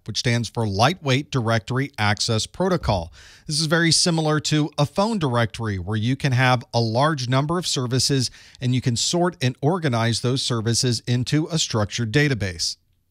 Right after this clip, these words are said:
You'll often see the L dap standard referred to as an X dot five hundred standard. That was the specification written by the I T U. This original version was the directory access protocol. It ran on the O S I protocol stack.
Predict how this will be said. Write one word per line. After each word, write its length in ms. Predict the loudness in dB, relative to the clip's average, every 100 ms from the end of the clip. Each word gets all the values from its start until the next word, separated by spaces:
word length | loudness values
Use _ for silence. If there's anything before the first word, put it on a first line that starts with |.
| _ _ -4
You'll 140 | 2
often 340 | 4 4 2 0
see 400 | 2 0 -2 0
the 160 | 2
L 100 | 2
dap 240 | 2 2 0
standard 400 | -2 -2 -2 -4
referred 380 | -4 -2 -2 0
to 200 | -2 0
as 220 | 0 2
an 100 | 0 0
X 240 | 0 0
dot 200 | 0 0
five 380 | 0 0 0 0
hundred 400 | 0 0 0 0
standard. 460 | 0 2 0 -2 -6
That 180 | -2 -2
was 80 | -2
the 120 | -4
specification 800 | -2 0 0 0 0 2 2 0
written 240 | -2 -2 2
by 140 | 2
the 180 | 2 2
I 160 | 2 2
T 180 | 0 -2
U. 380 | 2 2 2 -2 -18 -20 -14 -4
This 140 | -2
original 400 | 2 0 0 0
version 480 | 2 0 2 0 0
was 240 | 0 0
the 120 | 0 0
directory 640 | 2 0 0 -2 -2 -2
access 500 | 2 2 2 0 0
protocol. 560 | -2 -2 0 2 2 2
It 60 | -2
ran 300 | 0 0 0 -2
on 120 | -2
the 180 | -2 -2
O 180 | 0 2
S 200 | 2 2
I 160 | 0 0
protocol 500 | -2 -4 -2 -2 -2
stack. 440 | 0 -2 -2 -10